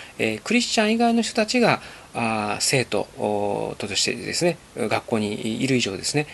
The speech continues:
えー、特定の宗教のやり方で祈りを強制するっていうことはですね、これはやっぱり、あの、望ましくないという形で、まあ、改められてきたようなですね、経緯も、お、あります。ですから、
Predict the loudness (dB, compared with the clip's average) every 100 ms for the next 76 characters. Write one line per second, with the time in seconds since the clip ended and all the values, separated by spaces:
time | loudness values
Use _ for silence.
0 | -16 -6 -4 0 -2 0 0 2 2 2
1 | 0 0 -2 0 0 0 -2 -2 2 2
2 | 2 -6 -20 -6 0 2 2 0 0 -2
3 | 2 0 -2 -6 -8 -6 -8 -8 -6 -6
4 | -4 -4 -2 0 -2 -2 -4 -2 0 0
5 | 2 0 -2 -2 -2 -2 -6 -6 0 2
6 | 2 0 -14 -16 -6 -6 -2 2 2 2
7 | -2 -2 -2 -4 -6 -4 -6 -6 -6 -2
8 | -2 -2 -2 -2 0 0 0 -2 -10 -8
9 | -10 -8 -8 -10 -16 -20 -20 -20 -8 -6
10 | -2 0 0